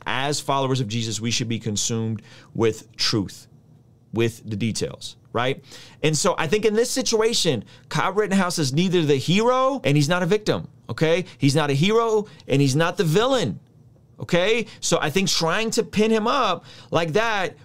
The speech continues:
reflects our own, uh, kinda shallow thinking, right? Because here's the deal. Here's the deal. Hear me loud and clear. And some of you guys aren't gonna like this.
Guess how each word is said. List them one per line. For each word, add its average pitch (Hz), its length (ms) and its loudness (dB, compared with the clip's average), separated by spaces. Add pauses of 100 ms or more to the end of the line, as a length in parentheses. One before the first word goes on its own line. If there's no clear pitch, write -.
reflects 175 520 2
our 180 260 0
own, 180 560 4 (380)
uh, 123 260 -2 (500)
kinda 214 460 0
shallow 190 460 0
thinking, 175 580 -2 (140)
right? 147 340 -2 (240)
Because 151 260 2
here's 208 260 2
the 226 80 -2
deal. 247 460 0 (380)
Here's 190 340 2
the 214 80 -2
deal. 226 200 2
Hear 170 180 4
me 214 140 2
loud 208 240 0
and 208 100 -4
clear. 233 220 2
And 196 80 0
some 175 100 0
of 190 40 0
you 208 80 0
guys 202 220 0
aren't 190 140 -2
gonna 190 140 0
like 196 260 -2
this. - 400 0